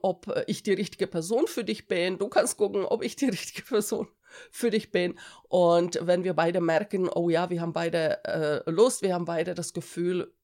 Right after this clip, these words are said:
wir können zusammen was schaffen,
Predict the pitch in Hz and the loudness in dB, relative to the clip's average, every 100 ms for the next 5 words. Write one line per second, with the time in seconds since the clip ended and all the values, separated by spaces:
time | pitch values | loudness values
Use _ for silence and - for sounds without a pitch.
0 | - - - 160 180 175 180 180 175 180 | -18 -16 -14 -4 -2 -2 -2 -2 -2 -6
1 | 170 170 170 165 - - - _ 160 165 | -4 -2 0 -2 -8 -20 -20 _ -6 -4
2 | - - - - - 302 | -2 0 2 0 0 0